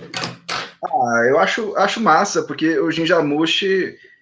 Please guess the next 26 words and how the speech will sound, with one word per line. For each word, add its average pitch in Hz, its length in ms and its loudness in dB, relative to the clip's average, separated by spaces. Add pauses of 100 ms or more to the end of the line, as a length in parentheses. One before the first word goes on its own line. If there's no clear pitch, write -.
(300)
ele 131 180 0
é 151 80 4
o 156 80 2
cineasta 156 480 2
que, 170 80 -4
assim, 165 160 -4
ele 151 160 -2
fica 202 220 -2
sempre 240 320 0
no 220 80 2
meio 214 200 2
termo, 113 360 4
né? 110 280 -6 (480)
Ele 117 180 -2
já, 143 240 4
hoje 151 160 6
em 151 40 -2
dia, 156 140 2
não 160 80 2
é 160 60 4
mais 160 200 0
tão 165 140 0
bem-vindo 143 460 0
em, 127 200 -6
em 127 160 -4
Cannes, 202 680 0